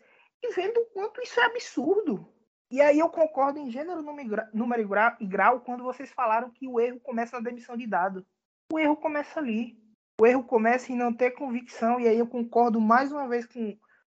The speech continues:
acho que foi Márcio que falou, convicção na mudança do estilo. Pô, e aqui eu vou, eu não gosto muito, mas eu vou aqui trazer o, o, o irmão do Fortaleza, que é o, o, o outro tricolor lá,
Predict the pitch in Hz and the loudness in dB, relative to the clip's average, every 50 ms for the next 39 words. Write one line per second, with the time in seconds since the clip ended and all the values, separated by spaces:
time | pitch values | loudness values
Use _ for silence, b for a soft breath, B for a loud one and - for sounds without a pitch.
0 | - 214 214 214 - - 226 214 208 214 220 220 - 214 208 - - 214 202 208 | -8 -8 -8 -8 -6 -6 -4 0 0 0 0 0 -4 -12 -18 -12 -8 -6 -4 -2
1 | 220 233 233 b b b b b b - - 254 254 254 269 233 - - - 254 | -2 -4 -6 b b b b b b -8 -6 -4 -4 -4 -4 -6 -8 -8 -4 0
2 | 262 285 294 269 233 - - 208 220 233 240 254 254 277 294 294 269 240 247 277 | 0 0 0 0 -4 -8 -2 2 4 6 6 4 4 0 -2 -2 2 4 6 6
3 | 320 320 - - - 403 440 - - _ _ _ _ _ _ _ - 311 453 - | 6 4 2 -4 -6 -6 -6 -8 -12 _ _ _ _ _ _ _ -6 -6 -6 -6
4 | - - _ - 302 349 480 453 349 226 - - _ _ _ _ _ _ _ - | -8 -14 _ -2 0 0 0 0 -2 -4 -8 -14 _ _ _ _ _ _ _ -4
5 | 349 349 285 269 262 262 254 - - 320 339 311 285 277 262 254 240 226 226 226 | 0 0 2 4 4 2 2 2 -2 -2 -2 0 0 0 2 2 2 2 2 2
6 | 233 226 208 220 226 226 - - 220 226 269 277 - 277 262 254 233 262 254 240 | 0 0 2 2 0 0 -2 -4 -4 -4 -4 -4 -6 -4 -4 -4 -2 -2 -4 -2
7 | 214 240 262 262 247 247 - - 240 254 262 262 247 220 - - _ _ _ _ | 0 2 2 2 0 -2 -6 -8 -8 -8 -6 -8 -10 -10 -14 -16 _ _ _ _
8 | - 233 220 214 190 190 208 226 233 226 208 175 - - 190 208 180 - - 214 | 0 2 4 4 2 2 0 0 0 -2 -4 -6 -10 -10 -10 -10 -10 -6 -4 -2
9 | 226 202 208 214 220 226 214 - 226 208 214 202 190 190 214 269 294 269 247 190 | 0 2 2 4 2 2 0 0 -2 0 0 2 2 4 4 4 2 2 -2 -4
10 | 175 - _ _ _ _ _ _ _ _ - - 208 202 202 - 147 139 180 190 | -4 -6 _ _ _ _ _ _ _ _ -2 0 0 0 0 -2 -8 -8 -6 -4
11 | 180 - - 196 202 208 208 208 208 208 202 208 208 202 202 - 190 180 185 185 | -4 -4 -2 0 4 6 6 6 6 4 2 2 0 -2 -2 -2 -2 0 0 2
12 | 190 196 233 339 415 440 | 4 4 6 6 4 2